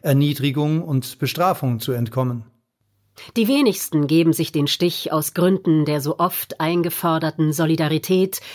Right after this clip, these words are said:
Speaker 2: mit jenem Gesundheitswesen, das in den letzten Jahren durch unsere verantwortungslosen Politiker demontiert worden ist.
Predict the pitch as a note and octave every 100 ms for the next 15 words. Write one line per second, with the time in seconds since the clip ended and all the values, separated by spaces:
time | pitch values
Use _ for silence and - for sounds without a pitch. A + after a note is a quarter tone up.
0 | - - E3 E3 F3 F#3 F#3+ F#3 E3 F3
1 | G#3 F#3+ F3+ - D3+ F3+ F#3 G#3 G#3 E3+
2 | E3 - D#3+ D#3+ D3+ F#3+ - F3 E3+ F3
3 | F3+ G3 F3 D3+ - - F3+ F#3 E3+ D#3+
4 | D#3+ D3+ F3+ G#3 G#3+ F3 F3 E3+ - E3+
5 | D#3 D3 D3 G3 - E3 D3+ C#3 C#3+ C#3
6 | C3+ - G3 - D3 C3+ C3+ C3 - -